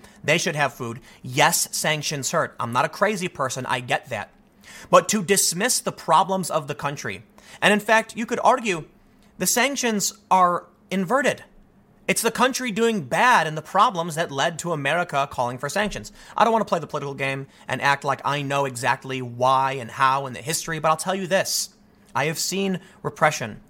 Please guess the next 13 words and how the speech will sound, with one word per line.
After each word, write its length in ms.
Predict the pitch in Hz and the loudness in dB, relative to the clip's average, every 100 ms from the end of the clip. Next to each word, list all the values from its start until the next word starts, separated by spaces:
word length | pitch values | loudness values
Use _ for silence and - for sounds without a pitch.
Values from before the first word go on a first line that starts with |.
| - - - - | -20 -20 -10 4
I 180 | 143 190 | 8 8
have, 260 | 185 156 - | 4 0 4
I 120 | 165 | 4
was 200 | 196 185 | 4 -2
forced 380 | - 175 190 - | -2 -2 -2 -2
to 60 | 180 | -6
flee 200 | 180 180 | -4 -4
the 100 | 165 | -2
country 540 | 165 170 - 127 120 - | -2 -2 -4 -8 -8 -12
because 220 | - 151 | -6 -4
of 140 | 143 127 | -4 0
death 260 | 143 - | -2 -2
threats. 500 | - 117 - - - | -6 -6 -4 -6 -6